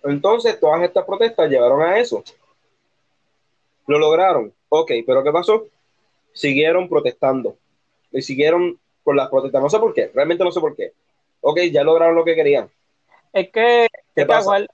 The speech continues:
Speaker 1: Ayer
Speaker 2: eh, perdón por
Speaker 1: Ajá.
Speaker 2: interrumpir, este, lo que viene pasando es... Este, la gente quiere básicamente la...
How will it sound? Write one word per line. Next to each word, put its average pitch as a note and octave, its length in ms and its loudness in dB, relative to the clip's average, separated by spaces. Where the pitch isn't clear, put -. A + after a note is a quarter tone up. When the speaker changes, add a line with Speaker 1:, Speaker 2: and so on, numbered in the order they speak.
Speaker 1:
Ayer G#3+ 440 0
Speaker 2:
eh, F3 240 -2
perdón E3+ 260 -12
por F#3 120 -2
Speaker 1:
Ajá. C3+ 100 -2
Speaker 2:
interrumpir, F3+ 520 -6
este, E3+ 360 -4
lo E3 100 -4
que E3 100 -2
viene E3 200 -4
pasando G3 320 0
es... F#3+ 280 0
Este, F3+ 420 0
la F3 140 2
gente F3 260 -2
quiere F#3+ 260 0
básicamente F#3 840 -2
la... D#3+ 680 0